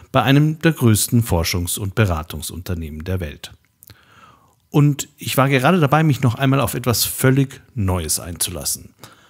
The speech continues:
Marketing, Technologie und Customer Experience bei Pelando, einem dynamischen, jungen Produzenten und Händler für Tierzubehör,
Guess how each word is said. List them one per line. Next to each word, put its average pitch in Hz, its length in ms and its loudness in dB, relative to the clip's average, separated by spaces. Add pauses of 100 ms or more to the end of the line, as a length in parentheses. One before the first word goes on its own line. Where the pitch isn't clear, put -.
(320)
Marketing, 95 760 -2
Technologie 113 680 0
und 208 380 2
Customer 131 420 2
Experience 107 440 -2
bei 90 140 -4
Pelando, 107 500 0
einem 107 280 0
dynamischen, 110 720 -2
jungen 135 340 4
Produzenten 120 560 -2
und 101 100 0
Händler 107 300 2
für 104 160 -4
Tierzubehör, 127 720 0